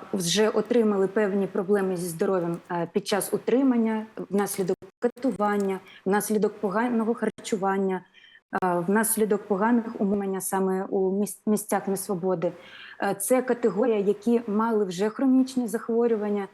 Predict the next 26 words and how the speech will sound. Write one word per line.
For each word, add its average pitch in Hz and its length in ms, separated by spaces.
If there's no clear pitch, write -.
е, 196 200
тобто 214 380
в 190 80
них, 240 300
е, 196 480
вже, 190 260
е, 185 520
вони 220 220
отримали 208 460
вирок, 277 380
і 208 160
судді, 220 460
вони 220 220
вже, 190 220
е, 175 140
е, 185 680
знали, 180 420
що 180 240
ці 196 240
люди 262 300
мають 190 280
хронічні 196 560
захворювання, 226 640
проблеми 185 540
зі 175 120
здоров'ям, 240 520